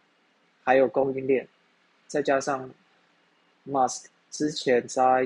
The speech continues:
德国这边刚好开启他新的这一个制造的工厂，我们可以特别的看到，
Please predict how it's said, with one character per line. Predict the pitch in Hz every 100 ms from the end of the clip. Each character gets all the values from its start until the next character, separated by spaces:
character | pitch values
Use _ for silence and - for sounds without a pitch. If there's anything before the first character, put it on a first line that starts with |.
| -
德 | 117 117
国 | 127 127 - _ - - _
这 | -
边 | 135 131
刚 | 127 127
好 | 123
开 | 120 - 123
启 | - 120
他 | 120 123
新 | - - 131 127
的 | 123 117
这 | 123
一 | 117
个 | 117 123 117 - _ _ _
制 | - 127
造 | 120
的 | 117
工 | 113 120 123
厂， | - - _ _ _ _ _ _ _ -
我 | 139
们 | 143 147 147 143 139 139
可 | 185
以 | 180
特 | 185
别 | 147
的 | 135
看 | 135 160 135
到， | 139 123